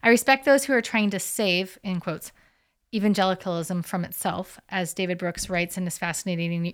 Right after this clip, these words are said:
New York Times piece. "In most cases, institutions only change through courageous reformers on the inside, and so their work matters. But as for me,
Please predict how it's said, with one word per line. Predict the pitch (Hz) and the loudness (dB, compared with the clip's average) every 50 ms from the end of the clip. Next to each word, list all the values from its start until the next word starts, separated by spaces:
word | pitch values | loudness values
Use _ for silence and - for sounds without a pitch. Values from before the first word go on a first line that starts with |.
| - | -4
New | - 202 202 | -2 0 0
York | 190 180 170 - | 2 0 -2 -2
Times | - 180 160 160 - | -4 -4 -4 -4 -6
piece. | - - 170 185 - - - - - - | -8 -8 -8 -8 -10 -12 -16 -20 -10 0
"In | - 214 | 4 6
most | 220 233 269 277 269 | 8 8 6 6 4
cases, | - 233 220 220 - 226 214 - | 2 0 0 2 0 -2 -2 -2
institutions | - 214 208 208 - - 233 - 226 202 180 - 202 190 185 - | -2 -2 -2 -2 -2 -4 -6 -4 -4 -4 -4 -2 -4 -4 -4 -4
only | 190 185 180 190 214 | -4 -2 -2 -2 -2
change | 202 - - 170 160 165 175 - - | -4 -4 -4 -4 -4 -4 -6 -8 -8
through | - 185 175 170 | -8 -8 -8 -8
courageous | 165 - - 185 170 165 165 165 170 175 - 196 202 196 - | -8 -10 -8 -6 -6 -4 -4 -4 -4 -6 -6 -6 -6 -6 -8
reformers | - 202 - - 185 170 165 170 170 165 | -10 -12 -8 -8 -6 -6 -4 -4 -6 -6
on | - - 170 | -6 -6 -6
the | 170 175 - | -8 -6 -4
inside, | 196 196 185 - - 175 185 180 170 - _ _ _ _ _ _ _ _ - | -4 -4 -4 -4 -6 -6 -6 -8 -10 -14 _ _ _ _ _ _ _ _ -2
and | 202 202 190 | -2 0 2
so | - 220 208 202 | 2 2 4 4
their | 214 214 208 | 4 4 4
work | 202 196 185 180 - | 4 2 0 0 -2
matters. | 190 165 185 - 107 - - - - _ _ _ _ _ _ _ _ _ _ _ _ _ | -4 -6 -4 -6 -8 -12 -14 -16 -18 _ _ _ _ _ _ _ _ _ _ _ _ _
But | - 214 | 2 4
as | 220 220 214 - | 4 4 4 2
for | - 240 | 2 2
me, | 233 226 202 175 180 185 | 4 4 4 2 0 -2